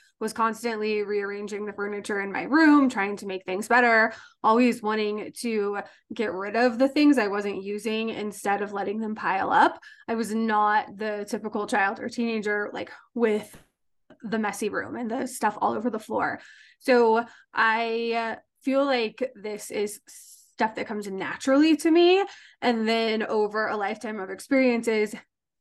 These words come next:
these things really have been enhanced. So I went to school for education. I've taught both elementary school and high school. And everyone would, like, friends and family would always come to me and say,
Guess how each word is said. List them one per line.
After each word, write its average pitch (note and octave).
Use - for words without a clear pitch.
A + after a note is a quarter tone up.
these A3+
things A3
really G#3
have G3
been G3+
enhanced. -
So A3
I G#3
went C4
to D4
school C4
for B3
education. G#3+
I've G#3
taught G#3
both G#3
elementary A#3+
school A#3+
and A3+
high G3
school. G#3+
And A#3
everyone C4
would, G#3
like, G3
friends A3+
and G#3+
family F#4
would D4
always B3
come B3
to C4
me A3+
and A3
say, G#3